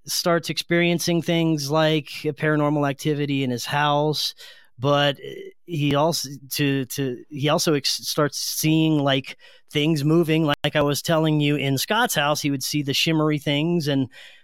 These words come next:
he would see, he would hear disembodied voices. Well, it turns out that the, these groups were, like, beaming in frequencies into his house to make him hallucinate. They were making him see, like, planets and things outside of his windows <laughs> that weren't there,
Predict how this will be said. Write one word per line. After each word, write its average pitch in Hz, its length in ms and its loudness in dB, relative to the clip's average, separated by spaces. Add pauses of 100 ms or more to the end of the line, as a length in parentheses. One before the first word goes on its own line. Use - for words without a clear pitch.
(160)
he 160 140 2
would 160 200 -2 (560)
see, 165 420 2
he 151 140 2
would 147 140 0
hear 160 180 2
disembodied 143 640 0
voices. 170 720 2 (400)
Well, 180 140 4
it 175 80 -4
turns 214 400 0
out 214 280 2
that 170 220 0 (200)
the, 143 380 0
these 156 360 0
groups 185 420 0
were, 156 180 2
like, 143 300 0
beaming 170 420 4
in 156 160 2
frequencies 151 720 0
into 139 240 0
his 135 140 -2
house 139 300 2
to 139 60 -2
make 135 260 0
him 120 120 -2
hallucinate. 151 760 0
They 127 80 0
were 117 120 2
making 131 360 0
him 120 120 0
see, 147 400 0
like, 123 340 -2 (380)
planets 160 560 2
and 151 160 2
things 151 380 2
outside 139 420 0
of 135 140 -2
his 120 180 -2
windows 143 480 2
<laughs> - 20 4
that 160 180 2
weren't 160 360 2
there, 151 400 2